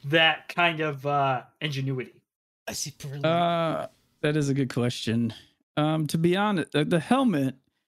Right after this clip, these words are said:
Speaker 3: actually came from console. I had a,
Speaker 2: Mm-hmm.
Speaker 3: a guy that I would always play with named Stonewall, and he loved, absolutely loved the Enduro helmet.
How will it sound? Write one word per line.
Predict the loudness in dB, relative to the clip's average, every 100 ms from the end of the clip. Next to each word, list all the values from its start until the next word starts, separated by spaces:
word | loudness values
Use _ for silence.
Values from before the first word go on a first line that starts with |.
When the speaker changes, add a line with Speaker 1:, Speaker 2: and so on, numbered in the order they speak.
| _ _ _
Speaker 3:
actually | -2 0 0 2
came | 2 2
from | 0
console. | 2 2 0 0 0 0 0 -4 -2
I |
had | 0 2
a, | 2 0 -4 -4
Speaker 2:
Mm-hmm. | -4
Speaker 3:
a | -4 -8 _ -2
guy | 0 0
that | 0
I |
would | 0 2
always | 2 2 0 -2
play | -2 0
with | 2 0 0
named | 0 0
Stonewall, | -2 -2 0 2 2 0 0 -4 _ _ -4
and | 0 0 0 -2
he | -2 0
loved, | 2 2 0 -2
absolutely | -2 -2 0 0 2 2
loved | 2 2 2 2 0
the | 0
Enduro | 0 2 2 2 2
helmet. | 0 0 0 -4